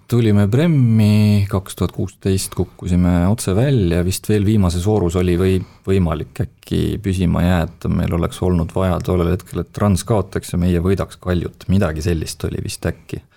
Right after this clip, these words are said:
Mu mälu võib nüüd siin alt vedada. Ja lõppes niimoodi, et meil oli Kaljuga kaks-kaks ja Trans, äh, võitis ja, ja siis, äh, ma ei mäleta, kellega see Trans mängis siis seal. Noh, ilmselt siis kellegi meie lähikonkurendiga. Ja,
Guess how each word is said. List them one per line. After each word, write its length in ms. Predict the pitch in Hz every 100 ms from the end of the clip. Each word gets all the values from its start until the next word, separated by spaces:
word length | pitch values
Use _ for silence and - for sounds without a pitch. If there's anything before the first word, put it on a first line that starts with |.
| _ _ 87
Mu 100 | 82
mälu 220 | 92 87
võib 220 | 90 90
nüüd 120 | 90 -
siin 200 | 90 90
alt 200 | 90 -
vedada. 320 | 101 117 - _ _ _ _ _ _ _
Ja 200 | 92 87 87
lõppes 320 | 92 - 87
niimoodi, 380 | 92 87 85 -
et 40 |
meil 180 | 85 87
oli 120 | 87
Kaljuga 300 | - 87 87
kaks-kaks 580 | 95 95 - 101 - - -
ja 160 | 85 85
Trans, 440 | 87 85 78 - - - -
äh, 300 | 90 82 80
võitis 460 | 87 80 _ - - - - -
ja, 280 | - - - -
ja 120 | - 82
siis, 240 | - - - -
äh, 160 | 82
ma 100 | 82 85
ei 60 |
mäleta, 300 | 82 78 -
kellega 280 | 82 80 -
see 80 | 85
Trans 240 | - 82 87
mängis 380 | 82 82 - -
siis 180 | - -
seal. 120 | - - _ _ _ _
Noh, 60 | 90
ilmselt 240 | 87 85 78
siis 120 | 90
kellegi 280 | 90 82 87
meie 180 | 82 85
lähikonkurendiga. 760 | 82 80 80 - - - - - _ _ _ _ _ _ _ _ _ -
Ja, 260 | 87 85